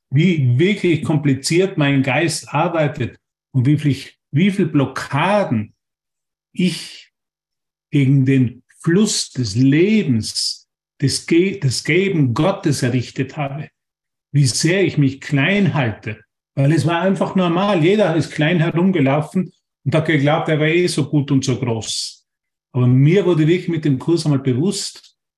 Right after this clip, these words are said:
und durch das Geistsystem, durch das Lesen, durch das Studieren, äh,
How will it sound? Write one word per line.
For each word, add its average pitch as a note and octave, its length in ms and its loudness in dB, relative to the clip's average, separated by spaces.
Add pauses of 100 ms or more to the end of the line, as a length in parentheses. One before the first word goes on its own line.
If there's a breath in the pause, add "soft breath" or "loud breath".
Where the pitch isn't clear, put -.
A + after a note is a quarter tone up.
(100)
und B2 140 -4
durch C3+ 120 2
das - 220 -4
Geistsystem, D3 720 0
durch C3+ 180 -2
das B2 220 -2
Lesen, C#3+ 500 2
durch C3 180 -2
das - 60 -14
Studieren, C#3 720 -2 (400 loud breath)
äh, - 100 -12